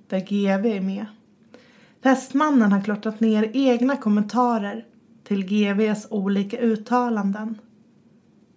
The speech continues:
Vad exakt han har skrivit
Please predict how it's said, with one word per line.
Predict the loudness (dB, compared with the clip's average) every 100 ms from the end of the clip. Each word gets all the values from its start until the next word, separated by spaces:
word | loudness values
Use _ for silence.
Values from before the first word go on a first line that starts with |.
| _ _ -2
Vad | 2 4 2 0
exakt | -6 -6 -6 -6 -2
han | 0
har | 0
skrivit | 0 2 4 4 0 -6 -18